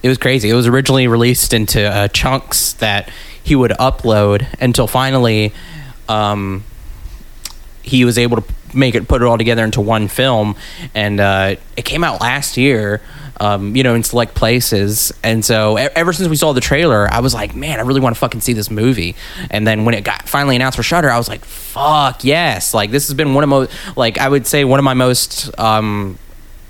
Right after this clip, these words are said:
hyped up movies for twenty twenty-one and, uh, twenty twenty-two. Um, really wanna see it, and I'm finally <laughs> glad we did because, I mean, it really,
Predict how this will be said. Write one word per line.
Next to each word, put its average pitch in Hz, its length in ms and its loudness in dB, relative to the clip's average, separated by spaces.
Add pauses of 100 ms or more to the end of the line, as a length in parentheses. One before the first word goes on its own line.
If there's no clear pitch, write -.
(100)
hyped 143 320 -2
up 135 100 2
movies 131 300 2
for - 100 -2
twenty 139 200 -2
twenty-one 127 400 2
and, 110 160 4
uh, 107 260 0
twenty 120 300 0
twenty-two. 113 580 0 (380)
Um, 98 420 -2 (560)
really 117 220 2
wanna 123 180 2
see 139 220 2
it, 120 100 2
and 104 300 0
I'm 107 360 0
finally 117 500 0
<laughs> - 0 -
glad 143 240 0
we 135 100 2
did 120 460 2
because, 107 480 0
I 104 140 -2
mean, 110 140 0
it 113 100 0
really, 131 320 4